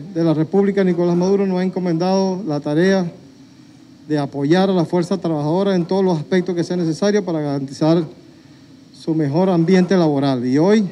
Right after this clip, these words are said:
estamos entregando en el estado de La Guaira, y me acompaña el jefe de la planta,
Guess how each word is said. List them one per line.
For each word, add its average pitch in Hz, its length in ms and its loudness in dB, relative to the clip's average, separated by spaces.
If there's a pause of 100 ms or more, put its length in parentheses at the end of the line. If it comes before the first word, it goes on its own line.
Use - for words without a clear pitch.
(1160)
estamos 160 400 0
entregando 175 420 2
en 190 80 0
el 170 60 2
estado 175 280 0
de 185 40 2
La 165 80 2
Guaira, 196 500 4 (300)
y 143 60 -4
me 151 100 0
acompaña 160 800 2
el 135 140 -4
jefe 143 240 -2
de 151 40 2
la 143 80 0
planta, 180 600 0